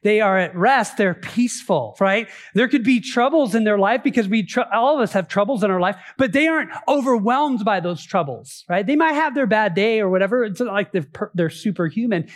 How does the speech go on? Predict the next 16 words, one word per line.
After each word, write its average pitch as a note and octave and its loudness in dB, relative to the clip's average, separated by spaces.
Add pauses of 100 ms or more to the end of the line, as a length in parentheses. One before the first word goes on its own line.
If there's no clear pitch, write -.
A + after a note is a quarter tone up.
(180)
but C#4+ 0
they C#4+ 2
just D#4+ 0
have D#4+ -2
this C4+ -4
deepness F3 -2 (380)
to A3 0
their F#3 2
faith. D3+ -6 (960)
They A#3+ 2
have C#4 2
this C4+ 2
confidence G3 -2
that F#3+ -4
God G#3 0
is G3+ -8